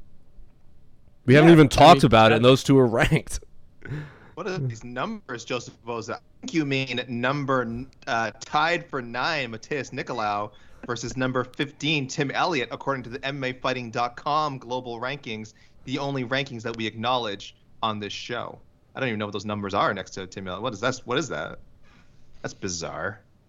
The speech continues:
Speaker 3: <laughs> What are these
Speaker 2: I'll
Speaker 3: numbers?
Speaker 2: Yeah, that one, and I think, I think Rosa Jackson is, is fun.
Speaker 3: I
Speaker 2: Might
Speaker 3: mean,
Speaker 2: not
Speaker 3: this
Speaker 1: Oh, yeah.
Speaker 3: card's
Speaker 2: be a fight, but it's, it'll be fun.
Speaker 3: <laughs>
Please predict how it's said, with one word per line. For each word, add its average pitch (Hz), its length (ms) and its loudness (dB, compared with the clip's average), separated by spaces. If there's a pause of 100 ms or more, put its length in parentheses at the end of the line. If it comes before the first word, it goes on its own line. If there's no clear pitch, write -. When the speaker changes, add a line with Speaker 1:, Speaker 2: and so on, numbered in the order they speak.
(280)
Speaker 3:
<laughs> - 60 -8 (1120)
What 98 140 -10
are 110 40 -6
these 101 80 -4
Speaker 2:
I'll 175 200 2
Speaker 3:
numbers? 85 600 -10 (200)
Speaker 2:
Yeah, 160 180 0
that 160 280 -2
one, 185 140 -4
and 170 100 -6
I 156 80 -4
think, 151 300 -8 (100)
I 156 120 -12
think 139 200 -8
Rosa 135 300 -2
Jackson 107 540 -8
is, 98 320 -14
is 110 160 -14
fun. 90 420 -14 (640)
Speaker 3:
I - 80 2
Speaker 2:
Might 143 80 2
Speaker 3:
mean, - 120 2
Speaker 2:
not 101 80 8
Speaker 3:
this 123 100 10
Speaker 1:
Oh, 120 60 12
yeah. 101 100 10
Speaker 3:
card's 92 320 6
Speaker 2:
be - 60 -14 (120)
a - 100 -20
fight, 110 220 -12
but 123 140 -14
it's, - 240 -20
it'll 180 140 -14
be 190 120 -14
fun. 135 240 -16 (220)
Speaker 3:
<laughs> 139 140 -10